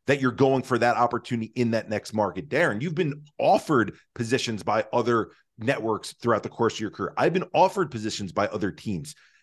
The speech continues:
Even when you make those transitions, by the way, everyone out there, even if you don't make the decision to make the transition and you're wondering and you're in control whether you should make the decision, that revs that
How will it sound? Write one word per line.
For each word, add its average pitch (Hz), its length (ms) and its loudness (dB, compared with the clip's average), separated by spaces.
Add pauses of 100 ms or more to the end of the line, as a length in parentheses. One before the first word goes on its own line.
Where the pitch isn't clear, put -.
(140)
Even 226 360 -2
when 202 180 4
you 170 100 0
make 151 300 2
those 196 160 6
transitions, 170 560 -2
by 151 200 0
the 190 80 0
way, 180 240 0
everyone 165 280 -2
out 165 160 -2
there, 214 160 0 (320)
even 214 280 -4
if 220 160 -6
you 156 100 -4
don't 220 440 4 (160)
make 135 220 -2
the 123 80 -8
decision 117 360 -4
to 110 40 2
make 107 160 0
the 113 80 -10
transition 143 580 -4
and 151 140 0
you're 147 200 4
wondering 143 600 2
and 156 160 -4
you're 208 220 -6
in 220 140 -8
control 170 720 0 (140)
whether 165 260 2
you 131 160 -4
should 208 340 -2
make 127 180 0
the 120 60 -10
decision, 131 560 -4 (340)
that 147 400 0
revs 131 420 0
that 135 200 2